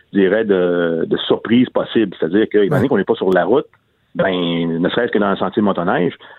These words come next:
Speaker 1: des fois, les conditions changent en l'espace de deux heures. Donc, un virage qu'on, qu'on a, qu'on a pris, là, il y a deux heures, a changé parce que maintenant, il y a des bosses, il y a ci, il y a ça.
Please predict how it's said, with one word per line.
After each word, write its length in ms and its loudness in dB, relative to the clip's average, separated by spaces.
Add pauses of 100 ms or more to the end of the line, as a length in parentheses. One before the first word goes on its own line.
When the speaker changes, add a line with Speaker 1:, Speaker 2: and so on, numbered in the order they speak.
(100)
Speaker 1:
des 100 -2
fois, 120 0
les 60 4
conditions 420 0
changent 240 -2
en 60 0
l'espace 360 -2
de 60 2
deux 300 2
heures. 280 -2
Donc, 240 -4
un 80 -2
virage 380 0
qu'on, 300 0
qu'on 200 -2
a, 180 2
qu'on 380 0
a 60 2
pris, 360 0
là, 220 4
il 40 0
y 20 -4
a 20 -6
deux 220 2
heures, 200 0
a 80 0
changé 400 -2
parce 200 -6
que 100 -2
maintenant, 280 -2
il 40 2
y 40 2
a 40 2
des 140 2
bosses, 300 0
il 80 0
y 20 2
a 20 -6
ci, 120 -20
il 80 -4
y 40 4
a 60 -2
ça. 100 -4